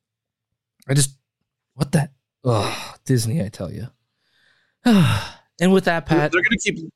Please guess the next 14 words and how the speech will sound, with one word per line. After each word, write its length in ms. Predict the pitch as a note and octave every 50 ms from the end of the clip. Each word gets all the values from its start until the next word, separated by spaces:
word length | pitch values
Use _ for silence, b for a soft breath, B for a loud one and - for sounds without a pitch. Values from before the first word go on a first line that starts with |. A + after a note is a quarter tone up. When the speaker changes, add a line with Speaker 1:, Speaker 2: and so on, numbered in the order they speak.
| _ _ -
Speaker 2:
they're 160 | D#3 F3 F3+
gonna 140 | F#3+ F#3+ F3+
keep 200 | - G3+ E3+ D3
losing 280 | D3+ D3 B2+ B2+ A2+
money. 280 | A2 G#2+ F#2+ - - - _ _ _ _ _ _ -
That, 180 | D3 D#3+ C#3+
that's 200 | D3+ D#3+ D3+ -
flat 180 | - F3 F3 F3
out 100 | F3 D3+
gonna 140 | D3 D3 C3+
happen. 260 | B2+ C3+ A#2+ - G#2+
They're 100 | A2+ C3
gonna 100 | D#3+ F3
keep 220 | E3 - F#3+ F3